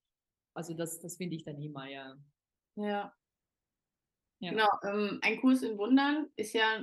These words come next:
Speaker 2: ein Buch, also gibt es als Buch, machst du, also
Speaker 1: Mhm.
Speaker 2: es gibt's ja auch als Hörbuch mittlerweile, aber, ähm, du hast dann das Buch oder wie, wie machst du das?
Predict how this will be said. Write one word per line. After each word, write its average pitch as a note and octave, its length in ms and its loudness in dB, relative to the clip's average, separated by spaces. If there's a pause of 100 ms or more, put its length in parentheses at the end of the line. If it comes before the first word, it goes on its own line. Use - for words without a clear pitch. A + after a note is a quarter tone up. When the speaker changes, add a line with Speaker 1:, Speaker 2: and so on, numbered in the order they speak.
Speaker 2:
ein G#3 120 -4
Buch, F3 340 -2
also D#3+ 220 0
gibt E3 200 -6
es D#3+ 120 -6
als - 200 -10
Buch, C#3+ 180 -8
machst - 260 -6
du, - 120 -6 (220)
also D3 220 -2
Speaker 1:
Mhm. - 0 -
Speaker 2:
es - 120 -18
gibt's - 200 -10
ja - 120 -2
auch D3+ 80 -2
als - 220 -8
Hörbuch D#3+ 300 -2
mittlerweile, D3 540 -4
aber, D#3+ 280 0 (300)
ähm, E3 580 4
du G3+ 180 6
hast A3 200 6
dann G#3 240 0
das E3+ 260 -2
Buch G3+ 400 2 (260)
oder F#3 340 2
wie, E3+ 340 -2
wie F3 120 2
machst E3+ 280 -2
du F3 40 -10
das? E3 280 -8